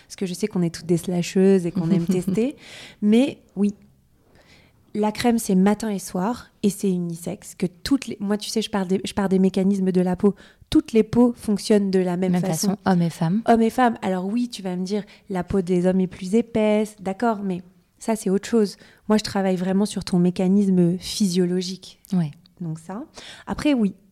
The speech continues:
Speaker 1: tu peux me dire, ma peau est plus sèche à cinquante ans que à vingt-cinq,
Speaker 2: Oui.
Speaker 1: effectivement.
Speaker 2: Du fait de la ménopause ou ce
Speaker 1: Voilà,
Speaker 2: genre de choses.
Speaker 1: et du fait aussi de,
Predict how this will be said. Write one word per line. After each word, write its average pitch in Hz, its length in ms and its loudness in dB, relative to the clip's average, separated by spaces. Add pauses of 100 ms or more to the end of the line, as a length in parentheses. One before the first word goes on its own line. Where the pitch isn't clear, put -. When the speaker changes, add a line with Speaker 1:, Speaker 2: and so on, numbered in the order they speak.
Speaker 1:
tu 190 100 -2
peux 190 120 4
me 202 80 4
dire, 226 160 6
ma 196 100 2
peau 226 160 2
est 208 80 6
plus - 260 -2
sèche 214 420 -2
à 160 280 -6
cinquante 160 460 -12
ans 196 340 -2 (160)
que 208 120 -2
à 170 180 -2
vingt-cinq, 170 440 -6 (180)
Speaker 2:
Oui. 190 100 2
Speaker 1:
effectivement. 170 720 -4
Speaker 2:
Du 190 100 0
fait 196 160 2
de 175 60 -2
la 180 100 2
ménopause 202 720 2
ou 190 100 -2
ce 180 140 -4
Speaker 1:
Voilà, 180 360 4
Speaker 2:
genre 226 120 4
de 247 80 6
choses. 214 120 4
Speaker 1:
et 202 40 4
du 190 160 0
fait 208 180 2
aussi 202 360 0
de, 190 460 0